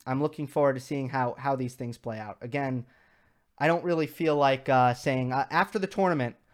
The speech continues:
I'll talk about if the French Open should try to maybe do something about the tennis balls or not. But these are, yeah, slowest, heaviest courts I've seen in a while.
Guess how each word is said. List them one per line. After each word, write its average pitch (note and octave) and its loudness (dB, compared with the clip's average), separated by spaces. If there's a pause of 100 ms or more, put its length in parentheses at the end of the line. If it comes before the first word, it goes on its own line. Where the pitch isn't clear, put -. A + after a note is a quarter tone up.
(240)
I'll D3 2
talk D3+ 2
about C3 2 (200)
if C#3 -8
the C3+ -10
French C3+ -4
Open C3+ -2
should A#2 -2 (480)
try C3+ 2
to A#2+ -4 (440)
maybe A#2+ -4 (800)
do D3 0
something C3+ -2
about B2 0
the A#2 -16
tennis B2 -4
balls A2 -6
or A2 -8
not. G#2 -12 (380)
But A#2+ 0
these C#3 -2
are, C3 4
yeah, A#2 0 (240)
slowest, C#3 -2
heaviest C3 -4
courts C3 -2
I've A#2+ -2
seen B2 -6
in A#2 -4
a A2+ -4
while. A2 -4